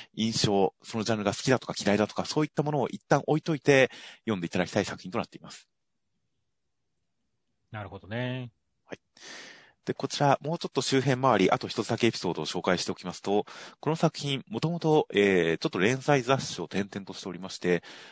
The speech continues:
Speaker 1: もともと、えー、二千十年にビジネスジャンプ増刊ビージェー魂というのを読み切りが掲載。それが本誌ビジネスジャンプで連載化した後、二千十一年にビジネスジャンプが休刊しましたので、その後継作、後継誌となるグランドジャンプに移籍して、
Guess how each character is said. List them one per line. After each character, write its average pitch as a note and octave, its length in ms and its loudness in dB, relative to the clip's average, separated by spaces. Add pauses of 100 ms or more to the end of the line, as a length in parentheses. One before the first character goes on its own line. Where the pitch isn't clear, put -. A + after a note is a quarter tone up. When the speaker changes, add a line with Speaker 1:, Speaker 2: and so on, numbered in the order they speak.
(140)
Speaker 1:
も A2+ 100 -8
と - 80 -10
も C#3 80 -6
と、 C3+ 320 6
え G2+ 140 6
ー、 - 20 6
二 G#2 140 0
千 E3+ 240 2
十 A2+ 240 -4
年 E2 200 -6
に F#2 240 -6
ビ F2 120 -12
ジ B2+ 60 -8
ネ C#3 40 -6
ス B2+ 80 -10
ジ D3 80 2
ャ - 20 2
ン A2 40 -12
プ - 80 -16
増 E2+ 180 -8
刊 F2 180 -6
ビ F2+ 120 -6
ー - 20 -6
ジ A#2+ 80 0
ェ A#2 40 4
ー - 20 -6
魂 G2+ 340 -4
と - 80 -12
い D#2 40 -10
う - 20 -10
の D2 80 -14
を - 20 -16
読 D2 160 -14
み D#2+ 60 -14
切 - 100 -14
り D#2+ 60 -6
が D2+ 80 -4
掲 D#2 180 -6
載。 D2 220 -4
そ A#2 100 -12
れ B2 60 -4
が C3 100 2
本 B2 220 -10
誌 F2 160 -6
ビ D2 100 -14
ジ E2+ 80 -8
ネ F2 80 -6
ス - 60 -10
ジ G2+ 60 -4
ャ - 20 0
ン E2 60 -12
プ - 80 -4
で A#2 100 2
連 E2+ 180 -4
載 E2 240 -6
化 - 280 0
し - 100 -8
た G#2 80 -4
後、 A#2 400 -2 (360)
二 G#2+ 80 -6
千 G#2+ 200 -4
十 F#2+ 100 -6
一 G#2 140 -6
年 F2+ 160 -4
に D2 80 -14
ビ D#2 80 -10
ジ G2+ 80 -6
ネ A#2+ 60 -6
ス - 40 -12
ジ - 80 0
ャ A#2 40 2
ン - 20 -12
プ E2+ 80 -6
が C2+ 80 -4
休 A2+ 240 -4
刊 A2+ 200 -4
し A2+ 140 -8
ま G#2+ 60 -6
し - 80 -8
た F2+ 80 -12
の E2 100 -10
で、 F3 160 4
そ - 140 -12
の F#2 40 -16
後 A#2 160 -8
継 A2+ 200 -4
作、 - 320 -14
後 A2 160 -8
継 A2 160 -4
誌 D#2+ 100 -8
と E2 80 -14
な E2+ 80 -4
る G#2 220 -4 (380)
グ G#2 120 2
ラ B2 80 2
ン D3 80 -10
ド C3+ 80 -4
ジ A2+ 100 -4
ャ C3 40 -2
ン A#2 80 -14
プ - 100 -16
に E2+ 80 -10
移 D2+ 40 -14
籍 - 260 -10
し - 100 -12
て、 C3+ 260 4